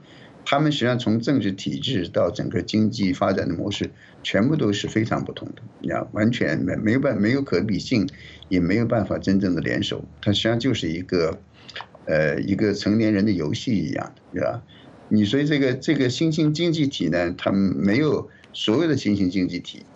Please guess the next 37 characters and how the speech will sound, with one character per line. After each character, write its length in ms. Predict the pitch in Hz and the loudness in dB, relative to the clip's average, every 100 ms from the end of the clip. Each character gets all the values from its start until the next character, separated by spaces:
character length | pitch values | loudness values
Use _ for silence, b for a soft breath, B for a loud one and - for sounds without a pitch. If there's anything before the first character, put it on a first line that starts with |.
| - - | -8 -2
包 140 | 131 | 0
括 160 | 131 101 | 0 -2
这 80 | |
些 100 | 98 | -2
金 240 | - 95 95 | -2 -2 0
砖 180 | 92 87 | -2 -4
五 140 | - | -6
国， 320 | - - - - - - | -8 -10 -10 -16 -20 -4
他 160 | 120 | 0
们 100 | 127 120 | 2 0
实 140 | 92 | 0
际 40 | |
上 80 | 107 | 0
都 160 | 120 131 | 2 0
在 320 | 127 92 - - b - | 0 0 -2 -10 b -14
自 160 | - 104 | -4 -2
己 140 | 85 | -2
在 120 | 80 | -2
谋 280 | 87 85 90 | 0 0 -2
求 180 | 110 90 | -2 -2
美 160 | 85 55 | -2 -2
元， 260 | - 50 - | -4 -6 -8
寻 260 | - 92 | -2 0
求 140 | 113 92 | 2 0
美 160 | 78 | -2
元， 240 | 53 58 53 - | -4 -6 -8 -8
或 80 | 76 | -6
者 120 | 92 - | -6 -2
要 200 | 110 107 | 0 0
求， 200 | - - - B B - | -2 -8 -12 B B -14
或 220 | - 113 | -2 0
希 220 | 98 - | 0 0
望 160 | 113 95 | 0 2
得 160 | 87 90 | 0 0
到 120 | - | 0
美 140 | 82 - | -2 -4
元。 200 | - | -8